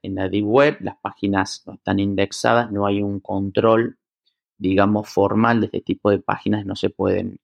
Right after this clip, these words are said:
eh, bajar. Sin embargo, en la web se puede solicitar la baja, tanto de páginas web como de perfiles de redes sociales que estén promoviendo este tipo de exposición. Y en la deep web lo que se puede llegar a hacer es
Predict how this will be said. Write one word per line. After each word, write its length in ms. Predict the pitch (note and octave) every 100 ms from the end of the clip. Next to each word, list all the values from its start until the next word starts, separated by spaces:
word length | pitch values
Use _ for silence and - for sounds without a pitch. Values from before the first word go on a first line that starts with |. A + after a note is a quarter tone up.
| _
eh, 160 | - - _ _
bajar. 520 | F#2 A2 D3 C3+ - _ _ _ _
Sin 180 | - D3
embargo, 340 | D3+ F3 F3
en 80 | D#3+
la 100 | D3
web 260 | D3+ D#3+ - _ _ _ _ _
se 200 | - C3
puede 320 | - D3 C#3
solicitar 640 | C3+ G#2+ G2+ G#2 G2+ A2
la 160 | A2+ G#2+
baja, 500 | B2+ C3 - - - _ _ _ _
tanto 500 | A2+ A2 A2 A2 G#2+
de 100 | G#2
páginas 420 | - G2+ G2+ G#2
web 340 | A2+ E3+ D#3+
como 240 | - G#2+ G2
de 80 | G2
perfiles 500 | - - - G#2+ A2
de 100 | G#2
redes 300 | G2 G2+ G2+
sociales 580 | G2 G2 - G#2 G#2+ -
que 100 | G2+
estén 480 | - - G2+ G#2 - _ _ _ _ _
promoviendo 1080 | B2+ A2 G#2 G#2 C3 D3 B2+ A2 G#2 - _
este 280 | - - G2+
tipo 360 | - G2 G#2+
de 80 | G2
exposición. 840 | F#2+ - - - B2+ - E3+ D#3+ - _ _ _
Y 100 | C#3+
en 100 | D3+
la 100 | D3+
deep 200 | D3+ E3+
web 340 | E3 D#3+ D#3 -
lo 160 | G2 G#2+
que 80 |
se 140 | G#2 G#2+
puede 320 | - A2+ A#2
llegar 300 | A2+ G#2+ A2
a 80 | A2
hacer 280 | A2 A#2 A2+
es 380 | A2+ B2 -